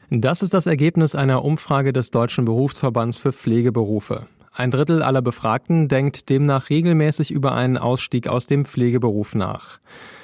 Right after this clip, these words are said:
Unter den dreitausendfünfhundert Teilnehmern waren vor allem Krankenhausmitarbeiter. Insgesamt gab jeder Dritte an, auf einer covid oder Intensivstation zu arbeiten.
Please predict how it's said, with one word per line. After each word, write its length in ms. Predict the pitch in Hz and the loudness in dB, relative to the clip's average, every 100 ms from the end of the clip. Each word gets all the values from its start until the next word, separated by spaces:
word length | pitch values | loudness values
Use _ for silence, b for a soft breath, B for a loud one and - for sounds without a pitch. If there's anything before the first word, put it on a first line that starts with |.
| B B | B B
Unter 200 | 156 127 | -4 0
den 160 | 123 120 | 2 0
dreitausendfünfhundert 1000 | 113 113 131 139 131 - 147 156 135 120 | 0 0 0 0 0 0 0 2 0 0
Teilnehmern 580 | - 117 139 156 156 147 | -2 0 2 4 2 2
waren 300 | 139 139 143 | 2 0 0
vor 160 | - 131 | -2 0
allem 260 | 139 131 | 0 0
Krankenhausmitarbeiter. 1400 | - 139 175 151 127 127 - 127 120 110 113 - 135 156 B B B B | -2 -4 -2 -2 0 -2 -2 -2 -2 -2 -4 0 0 -2 B B B B
Insgesamt 640 | 190 - 156 147 160 - | -2 0 0 2 0 0
gab 240 | 143 135 | -2 0
jeder 340 | 123 143 175 139 | 0 2 2 2
Dritte 460 | 131 160 - 147 | 0 -2 0 -2
an, 300 | 113 123 151 | 0 0 0
auf 260 | 170 131 - | 0 -4 -2
einer 240 | 131 127 | 0 0
covid 580 | - - 165 151 147 - | 0 0 2 2 0 -2
oder 360 | 127 127 123 117 | 0 2 2 0
Intensivstation 1000 | 120 139 139 123 123 - 117 - 98 107 | -2 0 0 0 0 -2 -4 -2 -4 -2
zu 180 | 113 | -2
arbeiten. 600 | 104 95 92 90 - 92 | -2 -2 -4 -6 -8 -10